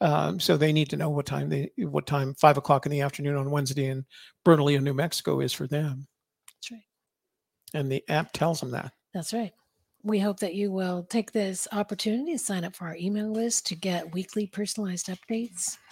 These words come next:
Speaker 2: helpful information, and other things <laughs> that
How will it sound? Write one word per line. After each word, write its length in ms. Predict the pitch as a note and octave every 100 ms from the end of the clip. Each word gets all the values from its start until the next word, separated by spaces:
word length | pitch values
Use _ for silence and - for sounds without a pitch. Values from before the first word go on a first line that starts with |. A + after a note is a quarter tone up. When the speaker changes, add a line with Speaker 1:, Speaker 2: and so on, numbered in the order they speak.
| -
Speaker 2:
helpful 320 | F#3+ F#3+ G3+
information, 800 | G3 G#3 F3+ F#3 G3 A3+ A3 A#3+ - _ _ _ _ _ _ _ _ _ _ _ _ _ _ _ _ _ _ _
and 440 | F3 E3+ E3 E3+ - _ _ _ -
other 180 | F#3 G3
things 560 | - F#3 A3 A3 - -
<laughs> 40 |
that 560 | G#3 - - A#3+ -